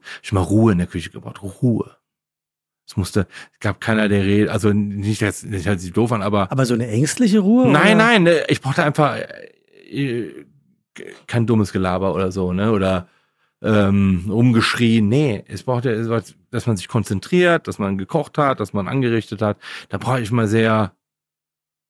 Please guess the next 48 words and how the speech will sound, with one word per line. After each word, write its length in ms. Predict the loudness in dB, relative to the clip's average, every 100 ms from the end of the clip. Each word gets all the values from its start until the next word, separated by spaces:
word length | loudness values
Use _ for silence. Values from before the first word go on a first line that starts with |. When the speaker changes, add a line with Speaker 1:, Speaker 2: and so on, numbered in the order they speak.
| _ _ -10
Speaker 1:
ja, 60 | -6
ich 100 | -4
hatte 100 | -2
mal 100 | 0
welche, 200 | 2 2
die 60 | 2
sind 160 | 0
pfeifend 380 | 0 -2 -2 0
durch 100 | 0
die 120 | -2
Küche 280 | 0 0 0
gerannt, 240 | 0 -2 -2
hab 80 |
ich 80 | -2
rot 240 | -2 -2 -4
gesehen. 480 | -6 -6 -8 -10 -14 -16 -16 -20 -20 _ _ _ _ _ _ -12 -12 -10 -6 -6 -4 -2
Nee, 280 | 2 2 2
da 100 | -2
kann 140 | -4
ich, 100 | -4
Speaker 2:
Halt 160 | -4 -2
Speaker 1:
kann 100 | -2
ich, 60 | -2
Speaker 2:
dein 200 | -2 -2
Maul. 420 | 0 2 0 -2 -6 -8 -6
Speaker 1:
kann 160 | -4
ich 80 | -2
gar 160 | 0 0
nicht, 240 | 0 0
also 280 | 0 2 0 -4 -20 -8
ich 100 | 0
bin, 240 | 0 0
ich 240 | -2 -4
werd 180 | -4 -2
eben 140 | -4 -4
nicht 120 | -2
rumgebrüllt, 540 | 2 2 0 0 0
aber 180 | 0 -4
das 200 | -4 -8
kann 160 | -6 -6
ich 120 | -4
gar 240 | -2 -2
nicht, 200 | -2 -2
das 100 | -4
konnte 240 | -2 -2 -2
ich 100 | -2
früher 220 | 0 2
nicht. 300 | 2 0